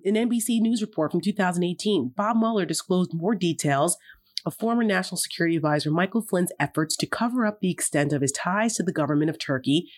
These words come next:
while he was a top official under President Trump's campaign and transition. The documents specifically state that a key component of Flynn's work for Turkey involved the government's effort to remove from the U S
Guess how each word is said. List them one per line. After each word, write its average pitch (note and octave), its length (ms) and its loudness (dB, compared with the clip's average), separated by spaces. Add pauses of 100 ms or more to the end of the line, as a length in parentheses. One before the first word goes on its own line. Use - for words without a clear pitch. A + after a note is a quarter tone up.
(140)
while D#3 160 0
he E3 60 0
was E3+ 100 2
a D#3 80 0
top G#3 280 -2
official E3 440 0
under D#3 100 0
President E3+ 400 0
Trump's D3 240 0
campaign D#3 500 0
and D3 100 0
transition. F#3+ 600 0 (1160)
The E3+ 80 -4
documents A3 420 -2
specifically G#3 520 -2
state D#3 380 -2 (320)
that D3+ 80 0
a D#3 60 -2
key C#4 200 -2
component F#3+ 500 0
of D3 120 -2
Flynn's G#3+ 300 0
work D#3 280 -2
for D3+ 100 -4
Turkey D#3+ 520 -2 (260)
involved G3 560 0
the G3 60 0
government's A#3 500 0
effort - 340 -2
to F3 120 0
remove F#3+ 540 0
from G3 160 -4
the E3+ 100 2
U C#3 220 0
S C3 280 0